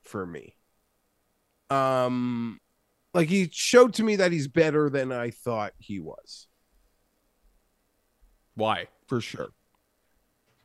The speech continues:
Speaker 1: I don't know. The, the luck happens more consistently, I feel. And at some point,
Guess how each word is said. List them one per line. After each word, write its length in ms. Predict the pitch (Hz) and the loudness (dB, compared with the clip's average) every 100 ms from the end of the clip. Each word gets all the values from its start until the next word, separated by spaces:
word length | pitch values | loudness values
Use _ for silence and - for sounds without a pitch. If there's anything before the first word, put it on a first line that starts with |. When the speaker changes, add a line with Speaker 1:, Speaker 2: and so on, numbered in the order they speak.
| _ - | _ -10
Speaker 1:
I 200 | - 240 | 0 4
don't 180 | 285 294 | 6 8
know. 180 | 320 | 8
The, 320 | 214 185 190 170 | 8 6 4 4
the 100 | 202 | 6
luck 440 | 190 185 240 285 - | 8 8 8 4 0
happens 840 | 202 208 214 214 214 185 147 165 | 0 2 2 0 -4 -4 -10 -8
more 560 | 165 160 165 190 208 196 | -4 0 8 10 10 8
consistently, 1200 | - 180 165 - 175 - - 113 - 95 76 - _ _ _ _ _ _ - | 4 2 2 2 2 0 -6 -6 -8 -14 -16 -18 _ _ _ _ _ _ -8
I 100 | 110 | -8
feel. 460 | - 98 78 - _ - | -8 -10 -10 -12 _ 0
And 140 | 175 | 2
at 120 | 185 | 2
some 400 | - - 220 233 | 0 4 6 6
point, 540 | 175 202 208 170 165 | 2 4 6 6 4